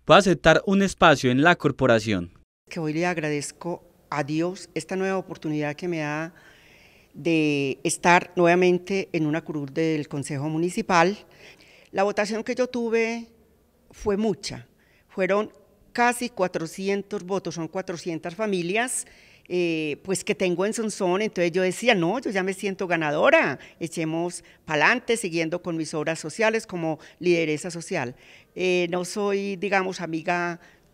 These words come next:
Speaker 2: del poder, no, yo todo lo hago con, lo hago con todo, con hum-, con humildad. Entonces sí quiero agradecer esta oportunidad que me dan a todos esos electores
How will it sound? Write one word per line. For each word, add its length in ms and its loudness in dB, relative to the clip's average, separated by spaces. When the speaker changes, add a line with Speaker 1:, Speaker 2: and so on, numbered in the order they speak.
Speaker 2:
del 300 4
poder, 640 0
no, 260 -6
yo 100 -6
todo 140 -2
lo 120 2
hago 220 0
con, 380 -8
lo 100 0
hago 180 2
con 140 -4
todo, 220 -2
con 100 -4
hum-, 280 -2
con 140 -4
humildad. 420 2
Entonces 400 -2
sí 260 -4
quiero 160 2
agradecer 360 0
esta 160 -6
oportunidad 520 -2
que 100 -6
me 120 0
dan 280 0
a 100 -8
todos 240 0
esos 240 -8
electores 680 -4